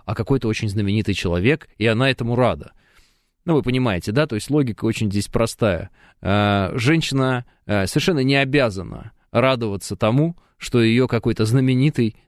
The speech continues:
там человек укусил, ударил, толкнул или ещё что-то подобное.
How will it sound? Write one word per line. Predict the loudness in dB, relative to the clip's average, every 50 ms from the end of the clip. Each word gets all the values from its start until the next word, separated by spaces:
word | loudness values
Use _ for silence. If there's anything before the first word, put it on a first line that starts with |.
| _ -4
там | -2 -2
человек | 0 2 2 4 4 4 4 2 0 -2
укусил, | -6 -4 -2 -2 -2 -2 0 2 2 2 2 2 0 -6 _ _
ударил, | -4 -2 2 2 4 4 4 2 0 -2
толкнул | -2 -2 -4 -4 -2 -2 0 0 2 2 0 0
или | 0 0
ещё | 0 0 0 -2 -2
что-то | -2 -2 -2 -2 0
подобное. | 0 0 0 0 0 -2 -2 -4 -8 -12 -12 -14 -14